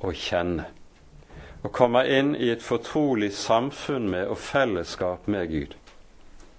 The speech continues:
Gud er Abrahams, Isaks og Jakobs Gud,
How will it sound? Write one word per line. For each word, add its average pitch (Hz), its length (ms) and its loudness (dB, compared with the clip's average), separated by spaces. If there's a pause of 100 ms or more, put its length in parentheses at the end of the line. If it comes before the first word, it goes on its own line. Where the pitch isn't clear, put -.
(800)
Gud 123 460 2
er 107 400 4 (460)
Abrahams, 95 1080 0 (140)
Isaks 110 840 -4
og 101 120 -2
Jakobs 110 540 0
Gud, 95 340 -2